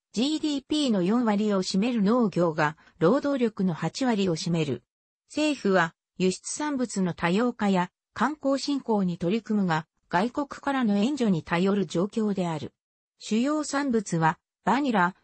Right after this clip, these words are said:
クローブ、イランイランなどの香料。工業はほぼ農産物加工のみ。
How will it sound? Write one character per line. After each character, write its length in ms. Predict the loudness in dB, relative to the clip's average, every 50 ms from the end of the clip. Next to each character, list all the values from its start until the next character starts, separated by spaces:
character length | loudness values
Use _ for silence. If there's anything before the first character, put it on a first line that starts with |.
| _ _
ク 120 | -4 -2 0
ロ 160 | 0 0 0
ー 20 |
ブ、 200 | 0 -2 -2 -2 -6 _ _ _ _ _
イ 100 | -2 0
ラ 160 | 0 0 0
ン 160 | -2 -2 -2
イ 60 | -2
ラ 160 | 0 0 2 2
ン 80 | 2
な 100 | 2 2
ど 120 | 0 0 -2
の 120 | -2 -2
香 240 | -2 0 0 0 2
料。 460 | 0 0 0 0 0 -2 -4 -6 -10 _ _ _ _ _ _ _ _
工 240 | _ -2 0 0 2
業 240 | 2 2 2 2 4
は 140 | 2 2 0
ほ 160 | 0 -2 0
ぼ 120 | 0 2
農 200 | 2 2 2 0
産 320 | 0 -2 -4 -4 -4 -4 -4
物 240 | -4 -6 -6 -8 -8
加 140 | -8 -8
工 220 | -2 -2 0 0 2
の 140 | 0 0 0
み。 100 | -2